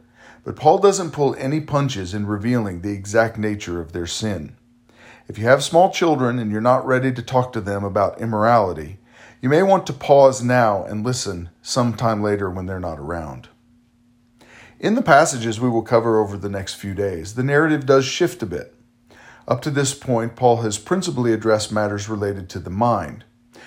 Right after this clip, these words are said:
In particular, he rebuked the Corinthians for using the wisdom of the world and not the wisdom of God. But relying on worldly wisdom is not a neutral act.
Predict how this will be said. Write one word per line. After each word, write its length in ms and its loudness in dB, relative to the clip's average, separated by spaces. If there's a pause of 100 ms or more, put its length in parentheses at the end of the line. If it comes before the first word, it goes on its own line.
(160)
In 80 -6
particular, 600 -2
he 120 -2
rebuked 560 -4
the 80 -6
Corinthians 640 -6
for 180 -8
using 380 -2
the 80 -2
wisdom 420 0
of 140 -6
the 80 -6
world 580 0 (300)
and 140 -2
not 240 0
the 60 -6
wisdom 380 -6
of 160 -12
God. 440 2 (880)
But 120 0
relying 540 4
on 200 0
worldly 360 2
wisdom 640 2
is 180 -4
not 220 6
a 100 0
neutral 720 0
act. 500 2